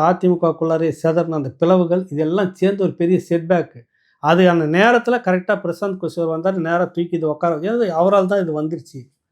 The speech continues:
அப்படின்ற மாதிரி அதையே போக்கு எடுத்துக்கிட்டு இன்னைக்கு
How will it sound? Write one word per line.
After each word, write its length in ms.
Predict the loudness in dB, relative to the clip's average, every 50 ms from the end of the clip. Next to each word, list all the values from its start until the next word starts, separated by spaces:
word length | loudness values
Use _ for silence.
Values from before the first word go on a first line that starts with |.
| _ _ _ _ _ _ _ _ _ _ _ _ 2
அப்படின்ற 320 | 2 4 4 4 2 2 2
மாதிரி 160 | 2 2 2 2
அதையே 300 | 2 2 2 0 0 0
போக்கு 340 | 0 -2 -4 -2 -2 -2 -4
எடுத்துக்கிட்டு 380 | -4 -2 -4 -6 -4 -2 -2
இன்னைக்கு 280 | -2 -2 -4 -6 -6